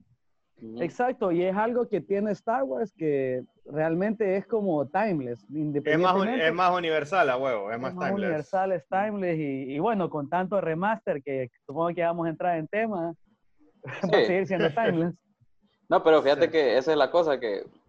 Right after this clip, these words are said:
Speaker 1: bas-, básicamente siempre ha existido el debate entre Star Trek y Star Wars.
Speaker 3: Pero fíjate
Speaker 1: Pero
Speaker 3: que ese
Speaker 1: en
Speaker 3: debate solo ha existido en, en Estados Unidos, más.
Speaker 1: Sí, y, y fíjate que hay, hay algo más, más que siento yo, o por lo menos de lo que yo he visto,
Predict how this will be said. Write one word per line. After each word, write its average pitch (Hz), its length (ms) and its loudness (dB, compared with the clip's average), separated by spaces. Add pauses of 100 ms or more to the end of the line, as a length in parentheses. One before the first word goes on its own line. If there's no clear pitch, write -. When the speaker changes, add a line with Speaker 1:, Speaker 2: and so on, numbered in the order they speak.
(280)
Speaker 1:
bas-, 127 240 -2
básicamente 139 640 2
siempre 131 240 -2
ha 127 40 2
existido 139 380 -4
el 127 80 0
debate 120 360 0
entre 110 220 -4
Star 160 380 0
Trek 156 240 -2
y 117 340 -6
Star 147 340 0
Wars. 117 260 -2 (400)
Speaker 3:
Pero 143 260 -2
fíjate 139 300 -4
Speaker 1:
Pero 131 120 4
Speaker 3:
que 156 60 2
ese 175 140 -4
Speaker 1:
en 165 60 2
Speaker 3:
debate 151 340 2
solo 170 260 0
ha 175 40 2
existido 160 520 -4
en, 131 300 -4
en 135 140 -8
Estados 143 340 0
Unidos, 127 440 -2
más. 110 360 -10 (300)
Speaker 1:
Sí, 170 440 2
y, 147 280 -2
y 143 40 2
fíjate 147 320 2
que 180 80 2
hay, 175 160 4
hay 147 140 4
algo 160 240 2
más, 196 180 -4
más 147 240 -6
que 131 340 -4
siento 147 420 0
yo, 147 380 0
o 120 100 -8
por 117 160 0
lo 113 120 -2
menos 127 240 -6
de 120 60 -6
lo 117 140 -2
que 107 140 -2
yo 117 60 0
he 123 80 2
visto, 131 400 -4